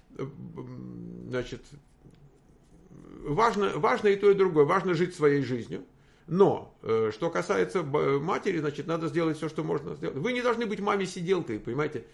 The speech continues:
Вы, если бы вы жили там на родине, э, даже рядом с матерью, вы бы все равно не, не были ее сиделкой. Но вы могли бы раз в неделю там заглянуть, понимаете, к маме.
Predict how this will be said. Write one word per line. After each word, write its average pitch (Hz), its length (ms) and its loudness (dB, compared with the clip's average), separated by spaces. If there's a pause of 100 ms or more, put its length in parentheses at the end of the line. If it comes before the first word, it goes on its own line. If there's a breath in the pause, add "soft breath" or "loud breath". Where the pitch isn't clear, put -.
(340 loud breath)
Вы, 160 220 2
если 202 320 2
бы 151 80 -4
вы 175 80 4
жили 160 260 2
там 123 240 0
на 143 100 0
родине, 131 500 -2 (360 soft breath)
э, 120 380 0
даже 147 360 2
рядом 160 300 2
с 151 80 -10
матерью, 104 480 0
вы 165 120 2
бы 208 100 -4
все 214 160 0
равно 220 200 0
не, 180 160 -4
не 170 140 0
были 160 220 2
ее 151 160 0
сиделкой. 139 600 -4 (720 soft breath)
Но 190 120 4
вы 220 80 8
могли 208 260 4
бы 170 100 2
раз 170 180 2
в - 40 -8
неделю 147 300 2
там 110 180 -4
заглянуть, 107 500 -6 (960 soft breath)
понимаете, 131 320 -2
к - 80 -10
маме. 101 300 -6